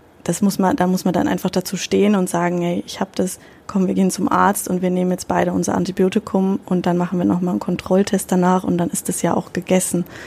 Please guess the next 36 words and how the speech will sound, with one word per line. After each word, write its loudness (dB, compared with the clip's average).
Ähm, 2
das -2
ist -2
jetzt 0
nichts, -2
wo 4
man 4
sich, -2
ähm, 0
verrückt -2
machen -2
muss. 0
Ähm, 2
das -2
ist -2
vielleicht 2
auch -8
wichtig 0
zu -8
sagen, 0
also 0
Chlamydien 0
und 0
Ripper 2
sind -2
gut 0
behandelbar 2
mit, -4
äh, -2
Antibiotika. 0
Ähm, 2
wichtig -2
ist, -8
dass -2
man's -4
macht. 0